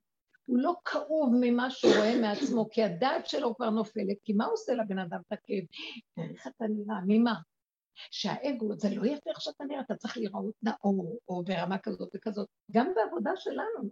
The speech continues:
היינו נורא נשברים, כי רצינו להיראות, אה, בעבודה. עכשיו, הילד הקטן הזה, אין לו עבודה, אין לו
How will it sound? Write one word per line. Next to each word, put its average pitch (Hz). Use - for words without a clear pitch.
היינו 202
נורא 190
נשברים, 247
כי 233
רצינו 196
להיראות, 185
אה, 202
בעבודה. 180
עכשיו, 339
הילד 359
הקטן 403
הזה, 349
אין 262
לו 349
עבודה, 285
אין 277
לו 277